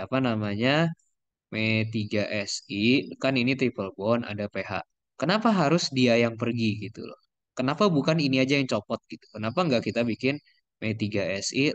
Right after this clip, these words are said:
lalu apa namanya, triple bond? Jadi ini gini, N gini, double bond N gitu. Iya kan? Kenapa nggak gini gitu? Kenapa milihnya jadi yang ini? Kenapa?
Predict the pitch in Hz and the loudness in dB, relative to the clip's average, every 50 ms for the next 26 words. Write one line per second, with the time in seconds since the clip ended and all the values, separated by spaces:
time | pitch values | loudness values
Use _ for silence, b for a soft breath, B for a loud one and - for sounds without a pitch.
0 | - 107 104 104 110 123 120 98 - - 123 120 113 117 123 127 - - 107 98 | -2 -4 -2 -2 0 0 -2 -2 -2 -4 -2 -2 0 0 0 -2 -2 -4 -6 -6
1 | - 101 95 92 95 101 107 113 131 147 165 165 - _ _ _ _ _ _ _ | -6 -6 -8 -6 -4 0 2 2 2 2 0 -2 -6 _ _ _ _ _ _ _
2 | - - 95 110 110 104 98 104 110 120 131 135 139 139 117 104 101 98 92 92 | -10 -6 -2 0 0 0 0 0 0 2 2 2 2 2 0 -2 -6 -8 -8 -6
3 | 104 113 120 131 135 139 143 143 - _ _ _ _ _ _ _ _ _ _ _ | -2 0 0 2 2 0 0 -4 -6 _ _ _ _ _ _ _ _ _ _ _
4 | _ _ _ _ - 120 117 110 110 113 113 123 135 139 143 151 156 147 120 113 | _ _ _ _ -6 -2 0 2 2 2 2 2 2 0 0 -2 -6 -8 -8 -8
5 | 107 104 101 92 - 107 113 123 131 143 151 160 160 - - 107 98 95 98 95 | -6 -6 -6 -6 -4 -2 0 2 2 2 2 2 0 -2 -4 -8 -8 -8 -8 -8
6 | 92 101 110 117 110 101 117 120 117 120 107 104 - - 98 - - 143 160 139 | -4 -2 -2 -2 -2 -2 -2 -4 -2 -2 -2 -4 -4 -4 -6 -4 -2 0 0 2
7 | 117 117 120 120 - 139 151 160 160 214 190 156 131 117 110 113 110 110 110 104 | 2 0 -2 -4 -4 -2 -2 0 0 0 2 2 2 2 2 0 0 0 0 -2
8 | 107 110 107 90 - 95 92 - _ - 120 120 127 143 175 175 165 139 120 113 | -4 -6 -8 -12 -12 -14 -16 -14 _ -6 -4 -2 0 2 2 2 2 2 0 0
9 | 107 110 120 143 131 113 107 - 113 120 117 113 113 110 110 - 107 104 104 98 | 0 0 -2 -2 -2 -2 -2 0 0 2 2 2 0 -2 -4 -8 -12 -14 -14 -16
10 | 92 - _ _ _ _ _ _ _ _ _ _ _ _ _ _ _ _ _ _ | -16 -18 _ _ _ _ _ _ _ _ _ _ _ _ _ _ _ _ _ _
11 | _ _ _ _ _ - _ _ _ _ _ _ _ _ _ _ _ _ _ _ | _ _ _ _ _ -20 _ _ _ _ _ _ _ _ _ _ _ _ _ _
12 | _ _ _ _ _ _ _ _ _ _ _ _ _ _ _ _ _ _ _ _ | _ _ _ _ _ _ _ _ _ _ _ _ _ _ _ _ _ _ _ _
13 | _ _ _ _ _ _ _ _ _ _ - 139 208 247 247 247 127 | _ _ _ _ _ _ _ _ _ _ -2 0 2 2 2 2 2